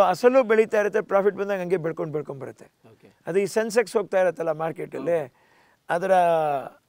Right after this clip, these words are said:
Speaker 2: ಇಂಡೆಕ್ಸ್ ಲೆಕ್ಕ,
Speaker 1: ಆ ಇಂಡೆಕ್ಸ್ ಲೆಕ್ಕಕ್ಕೆ ನಿಮ್ಗೆ you will gain that profit and, uh, this
Speaker 2: Great.
Speaker 1: thing, it be balanced. ಒಂದು ವರ್ಷ ಟೈಮ್ ಕೊಡಿ ಎಲ್ಲದಕ್ಕೂ.
Speaker 2: ಓಕೆ, ಓಕೆ.
Speaker 1: ಒಂದು ವರ್ಷ ಸಮಾಧಾನ ಆಯ್ತು ಅಂದ್ರೆ ಎರಡು ವರ್ಷ ಟೈಮ್ ಕೊಡಿ.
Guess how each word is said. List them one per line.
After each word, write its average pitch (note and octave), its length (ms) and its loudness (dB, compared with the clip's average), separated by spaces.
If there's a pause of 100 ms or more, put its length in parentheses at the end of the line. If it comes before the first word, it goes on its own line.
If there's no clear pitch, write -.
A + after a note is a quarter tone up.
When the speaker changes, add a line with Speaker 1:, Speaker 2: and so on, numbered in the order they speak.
(140)
Speaker 2:
ಇಂಡೆಕ್ಸ್ F#3+ 440 0
ಲೆಕ್ಕ, D3+ 240 -6
Speaker 1:
ಆ G3+ 180 4
ಇಂಡೆಕ್ಸ್ A3+ 460 2
ಲೆಕ್ಕಕ್ಕೆ A3+ 420 2
ನಿಮ್ಗೆ G#3+ 340 -2
you G#3+ 120 0
will F3+ 140 -4
gain A3 220 4
that F#3 180 -4
profit F3 340 -2
and, E3 160 -2
uh, B2+ 260 -8
this C3 120 -10
Speaker 2:
Great. A3+ 140 -6
Speaker 1:
thing, F#3+ 140 -6
it F3+ 120 -2
be D#3 100 -4
balanced. D#3 380 -2
ಒಂದು A3+ 240 -4
ವರ್ಷ G#3+ 240 0
ಟೈಮ್ D3+ 440 -2
ಕೊಡಿ D3+ 160 -8
ಎಲ್ಲದಕ್ಕೂ. C#3 340 -8
Speaker 2:
ಓಕೆ, A2+ 160 -18
ಓಕೆ. A2+ 340 -8
Speaker 1:
ಒಂದು G#3 200 2
ವರ್ಷ E3+ 240 -4 (680)
ಸಮಾಧಾನ A#3+ 480 6
ಆಯ್ತು A3 220 2
ಅಂದ್ರೆ A3 240 4
ಎರಡು A3 260 6
ವರ್ಷ A3+ 180 4
ಟೈಮ್ F3 340 -4
ಕೊಡಿ. - 240 -16